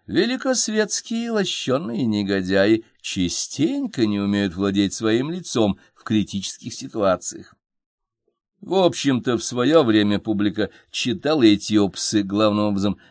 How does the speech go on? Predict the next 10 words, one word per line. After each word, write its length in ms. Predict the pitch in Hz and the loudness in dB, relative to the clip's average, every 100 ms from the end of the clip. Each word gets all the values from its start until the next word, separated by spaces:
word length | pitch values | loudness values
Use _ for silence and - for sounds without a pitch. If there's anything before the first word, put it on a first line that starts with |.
| - | -4
ради 260 | 104 101 101 | 0 4 4
греющего 680 | 95 107 147 110 - 98 | 4 4 2 0 -2 -2
душу 280 | 95 104 110 | 0 -2 -2
плебея, 840 | 101 113 117 120 107 107 98 98 95 _ - | -4 -2 -2 0 4 6 6 2 -4 _ -2
подтверждения 840 | 110 - 104 107 95 101 107 104 | -2 -2 0 0 2 2 4 2
приятной 560 | 104 107 107 98 107 98 | 0 2 2 2 -2 -2
догадки: 760 | 101 98 135 180 - 196 180 - _ _ - | -2 0 0 -2 -4 -8 -8 -12 _ _ -4
в 220 | 98 98 | 0 4
высшем 540 | 113 151 - - 175 | 4 4 0 0 0
обществе 540 | 175 170 - - 170 | 0 -2 -6 -6 -6